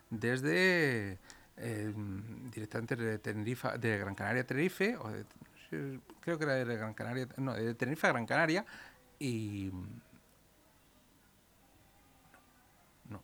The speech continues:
eh, mm, primero, nunca existió esa línea de jet foil. Segundo, los jet foil dejaron de operar hace veinte años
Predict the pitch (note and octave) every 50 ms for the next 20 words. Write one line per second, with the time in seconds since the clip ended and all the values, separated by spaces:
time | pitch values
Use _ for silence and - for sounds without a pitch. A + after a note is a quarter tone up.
0 | - - B2+ A#2+ G#2+ G2+ A#2+ B2 - - B2+ B2 A#2 A2+ A#2 A#2 - - - -
1 | - C3+ C3+ C3+ C#3 A#2+ G#2 - - - - - - D#3 D3 D#3 D#3 C#3+ B2 -
2 | D3+ C#3 - - C3 A#2 - A#2+ A2+ A2+ A2+ A2+ A2+ A2 G#2+ G2 - - G2 G2
3 | F#2+ F#2 - - - - - - - - - - - C3 B2+ C3+ D#3 D3 A2+ F#2
4 | - - - - G#2 A2 G2+ G#2 G2 - A2 A2+ A2+ A2+ - - A#2 B2 B2+ B2
5 | - A#2 A2+ A2+ C#3 D#3 - - - - - - - - - - A2 A2 - -
6 | - A#2+ A2+ A2 A2 A2 G#2+ G#2+ G#2+ G2+ - G2 G#2 A2 A2+ C3+ D3 - F3 F3+
7 | A3 B3+ C#4+ C#4+ A3